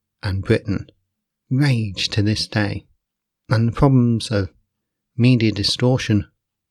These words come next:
or the exaggeration of the role of the media in talking about crime in Victorian England and Britain continue to bedevil the field. Victorian murder rates were higher,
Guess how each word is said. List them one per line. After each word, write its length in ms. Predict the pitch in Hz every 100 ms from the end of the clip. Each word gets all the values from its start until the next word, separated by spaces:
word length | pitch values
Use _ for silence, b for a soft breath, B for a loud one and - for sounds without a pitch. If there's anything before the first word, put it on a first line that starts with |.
| _ _ _ _
or 480 | 160 190 131 90 - _ _ _
the 100 | 113
exaggeration 720 | 123 110 120 110 123 110 -
of 120 | 110 104
the 100 | 107
role 300 | 107 107 104
of 80 |
the 260 | 90 98 -
media 560 | 101 123 151 107 92 - _ _ _ _ _ _ -
in 240 | 139 180
talking 420 | - 104 - 92
about 220 | 90 90 -
crime 420 | - 90 92 101
in 140 | 98
Victorian 460 | - - 104 98 98
England 440 | 101 101 98 98 - _ _ _ _ _ -
and 240 | 98 107 - _
Britain 400 | - 101 101 101 _ _ _ _ _ _
continue 580 | - 120 - 160 127 104
to 120 | -
bedevil 540 | - 95 131 127 101 98
the 80 | 98
field. 460 | 131 107 95 87 - _ _ _ _ -
Victorian 560 | - - 175 190 170
murder 320 | 143 151 151 110
rates 460 | 110 110 - - _ _ _ _ _ _ 107
were 260 | 110 123
higher, 420 | 131 - 110 90